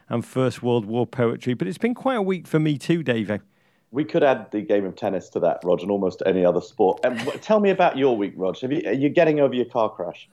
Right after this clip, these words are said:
Speaker 1: I'm repressing, safely repressing the car crash. My highlight of my week, Davo, surviving several nights in a recording studio in Hell's Kitchen with you.
Speaker 2: Oh my God, was that last week? That feels like a year ago.
Speaker 1: It does. Davo and I,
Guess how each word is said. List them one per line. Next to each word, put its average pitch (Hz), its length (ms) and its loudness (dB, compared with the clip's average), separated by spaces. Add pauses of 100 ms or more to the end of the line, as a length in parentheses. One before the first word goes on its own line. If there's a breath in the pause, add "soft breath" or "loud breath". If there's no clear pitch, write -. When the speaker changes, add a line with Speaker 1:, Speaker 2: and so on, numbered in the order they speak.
(240 soft breath)
Speaker 1:
I'm 165 180 0
repressing, 185 720 -2
safely 190 400 -2
repressing 156 520 -2
the 135 80 -2
car 120 280 -2
crash. - 260 -4
My 180 280 0
highlight 233 340 -4
of 190 100 -8
my 202 100 0
week, 220 280 -6
Davo, 117 420 0 (560)
surviving 185 640 0
several 160 340 -2
nights 143 300 -2
in 135 100 0
a 131 40 -2
recording 156 480 0
studio 117 480 0
in 110 80 0
Hell's 123 300 -4
Kitchen 139 460 -4
with 113 120 0
you. 165 200 -2 (840)
Speaker 2:
Oh 151 100 -10
my 160 140 -10
God, - 280 -4
was 127 140 -8
that 175 140 -6
last 151 280 0
week? 165 240 0
That 127 180 -8
feels 160 160 2
like 151 160 -2
a 113 40 -2
year 143 280 2
ago. 87 300 -2 (100)
Speaker 1:
It 180 180 -4
does. 196 360 -2 (200)
Davo 196 340 2
and 180 100 6
I, 156 320 2